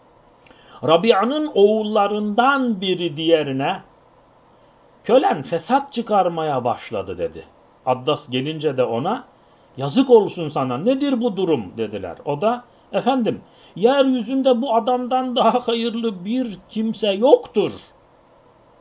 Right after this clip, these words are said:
Bana ancak bir peygamberin bilebileceği bir şeyi haber verdi." dedi. Onlar, "Yazık sana ya Addas,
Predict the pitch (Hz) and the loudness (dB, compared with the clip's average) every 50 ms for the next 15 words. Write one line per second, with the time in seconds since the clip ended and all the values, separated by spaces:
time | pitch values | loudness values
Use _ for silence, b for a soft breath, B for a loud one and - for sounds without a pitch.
0 | _ _ _ _ _ _ _ _ B B B B B B B B 139 127 151 - | _ _ _ _ _ _ _ _ B B B B B B B B -6 0 2 2
1 | 220 247 262 262 - 208 277 294 294 277 226 254 240 240 - 165 185 247 269 262 | 4 4 2 0 0 0 -2 -2 0 0 2 2 2 0 -2 -4 -2 -2 -2 -2
2 | - - 185 185 190 185 180 165 196 196 196 202 190 190 208 214 214 302 349 349 | -4 -4 -4 -2 0 0 0 -2 -2 -4 -4 -4 -2 -2 0 0 0 0 -2 -2
3 | 330 311 277 269 254 247 240 233 208 220 220 220 214 208 196 190 226 220 233 262 | -2 -2 0 2 2 4 2 2 0 0 0 0 0 -2 -2 -2 -2 -2 0 -2
4 | 285 277 262 - - - _ _ _ _ _ _ _ _ _ _ _ _ _ _ | -2 -2 -2 -4 -4 -10 _ _ _ _ _ _ _ _ _ _ _ _ _ _
5 | 131 139 190 214 214 196 185 - 202 202 226 247 226 - 185 175 165 170 165 156 | -10 -6 -4 -4 -4 -4 -4 -2 0 0 2 2 0 0 -2 -2 0 2 2 0
6 | 147 139 139 131 127 117 120 123 127 113 107 98 90 87 78 - - _ _ - | 0 -2 -2 -2 -2 -2 -4 -6 -4 -2 -2 -2 -2 -4 -10 -12 -16 _ _ -8
7 | 127 123 127 131 170 220 262 269 269 - _ _ _ _ _ _ - 226 240 226 | -6 -6 -4 -4 -2 -2 -2 -2 -4 -10 _ _ _ _ _ _ -8 -6 -4 -4
8 | 220 214 - - 202 170 175 175 175 175 170 165 160 156 147 143 151 151 151 147 | -4 -4 -4 -6 -6 -4 -4 -2 0 0 0 0 0 -2 0 0 2 2 2 0
9 | - - - | -2 -8 -16